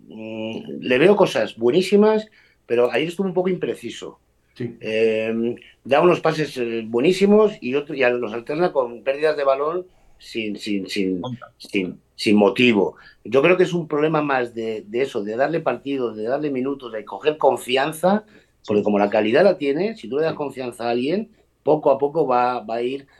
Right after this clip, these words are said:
Speaker 1: a más. Y además,
Speaker 3: Sí.
Speaker 1: en esa posición ha estado jugando Lemar. Lemar ha sido absolutamente... No ha aportado nada en estos últimos partidos, eh, no ha tenido ninguna incidencia en el juego. Y yo creo que Simeone ha querido cambiar un poco, dar ahí un poco de ritmo, meter al chico, a Barrios,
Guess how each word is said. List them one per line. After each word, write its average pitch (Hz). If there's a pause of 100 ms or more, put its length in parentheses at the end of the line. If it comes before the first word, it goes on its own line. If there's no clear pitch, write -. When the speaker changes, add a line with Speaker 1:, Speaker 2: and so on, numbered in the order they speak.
(220)
Speaker 1:
a 104
más. 107
Y 120
además, 151
Speaker 3:
Sí. 120 (200)
Speaker 1:
en 120
esa 170
posición 185 (340)
ha 131
estado 165
jugando 151
Lemar. 101
Lemar 127
ha 175
sido 175
absolutamente... 143 (340)
No 120
ha 135
aportado 147
nada 127
en 107
estos 107
últimos 117
partidos, 107
eh, 95 (260)
no 120
ha 123
tenido 143
ninguna 135
incidencia 127
en 135
el 101
juego. 107 (260)
Y 101
yo 120
creo 160
que 160
Simeone 151
ha 156
querido 143
cambiar 135
un 117
poco, 127
dar 123
ahí 135
un 131
poco 135 (280)
de 117
ritmo, 147
meter 120
al 135
chico, 151
a 110
Barrios, 151